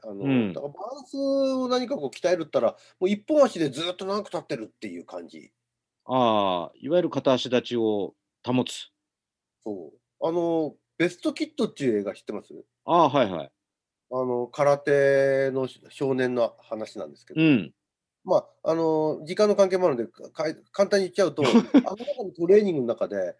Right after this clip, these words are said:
Speaker 1: あの、揺れ動くドラム缶の上で片足立ちになりながら、こう、あの、突きだとか、蹴りだとかって、いわゆる空手の型をですね、片足立ちになりながら揺れる足元で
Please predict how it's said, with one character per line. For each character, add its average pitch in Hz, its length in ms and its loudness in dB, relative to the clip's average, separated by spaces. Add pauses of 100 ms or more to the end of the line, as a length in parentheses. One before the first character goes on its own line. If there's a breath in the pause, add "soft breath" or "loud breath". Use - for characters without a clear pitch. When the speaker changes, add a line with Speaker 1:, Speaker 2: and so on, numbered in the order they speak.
(260 soft breath)
Speaker 1:
あ 123 160 4
の、 123 200 0
揺 147 160 0
れ 233 140 2
動 285 220 4
く 175 220 0
ド 139 120 0
ラ 147 120 6
ム 165 100 -2
缶 165 200 0
の 160 80 -2
上 165 140 2
で 135 100 -2
片 143 320 2
足 202 180 2
立 202 200 4
ち 190 80 -10
に 190 100 -4
な 190 120 4
り 190 80 2
な 196 120 0
が 180 100 2
ら、 180 200 4
こ 135 380 -2
う、 - 320 -16
あ 107 60 -4
の、 104 80 -6
突 - 180 -18
き 175 120 -6
だ 139 120 4
と 98 140 -10
か、 98 420 -2
蹴 131 140 -6
り 131 80 -4
だ 117 140 0
と 98 120 -12
か 92 120 -10
っ 90 100 -14
て、 - 80 -16
い 123 140 -6
わ 208 100 0
ゆ 208 60 0
る 151 80 -6
空 127 220 -4
手 131 120 -4
の 127 100 -4
型 160 320 -6
を 110 120 -4
で 76 80 -16
す - 120 -20
ね、 82 140 -16 (240)
片 - 260 -8
足 247 120 -4
立 240 180 -6
ち 233 100 -12
に 233 60 -6
な 220 140 0
り 214 60 0
な 220 100 -2
が 190 80 2
ら 143 60 -2
揺 139 120 -2
れ 165 140 0
る 156 280 -2
足 139 220 -8
元 143 240 -6
で 151 220 -2